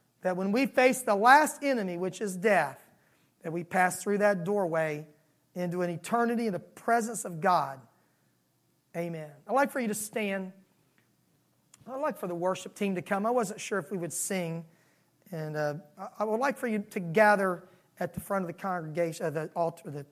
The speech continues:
whatever this is, yeah, the sanctuary. And I want us to pray tonight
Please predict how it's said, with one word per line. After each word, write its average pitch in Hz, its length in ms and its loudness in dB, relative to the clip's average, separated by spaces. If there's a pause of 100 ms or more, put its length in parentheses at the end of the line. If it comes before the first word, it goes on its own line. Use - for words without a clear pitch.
whatever 175 260 4
this 147 240 -6
is, 180 300 -6
yeah, 185 160 -4 (160)
the 160 60 -6
sanctuary. 180 680 -6 (3000)
And 233 100 0
I 262 140 6
want 339 220 4
us - 100 2
to 240 80 0
pray 294 380 2
tonight 170 540 2